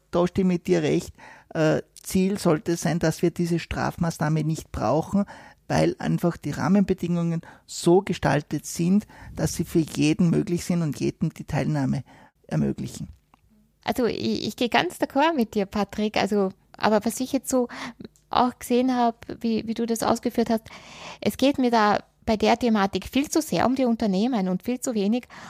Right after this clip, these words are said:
Speaker 2: um die behinderten Personen. Und, äh, ob sie jetzt bestraft werden, ob sie jetzt, äh, geködert werden sollen, ob sie wieder belohnt werden sollen. Nein, ich finde,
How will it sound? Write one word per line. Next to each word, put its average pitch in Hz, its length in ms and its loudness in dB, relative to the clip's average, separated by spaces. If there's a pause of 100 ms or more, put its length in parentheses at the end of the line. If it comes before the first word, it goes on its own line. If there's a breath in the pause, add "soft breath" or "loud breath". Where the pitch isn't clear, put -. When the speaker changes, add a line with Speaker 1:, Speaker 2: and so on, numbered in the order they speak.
Speaker 2:
um 214 120 0
die 208 80 -4
behinderten 220 480 0
Personen. 214 640 -2 (520 loud breath)
Und, 208 460 4
äh, 185 320 0 (200 loud breath)
ob - 180 -8
sie 185 100 2
jetzt - 100 -4
bestraft 254 520 0
werden, 226 220 2
ob - 120 -8
sie 156 100 -2
jetzt, - 300 -6
äh, 117 200 -2
geködert 285 560 0
werden 240 300 2
sollen, 208 380 -2 (260 loud breath)
ob - 140 -6
sie 165 160 -8
wieder 160 180 -2
belohnt 302 480 2
werden 247 280 2
sollen. 220 200 -2 (220 loud breath)
Nein, 190 440 0
ich - 220 -4
finde, 233 380 2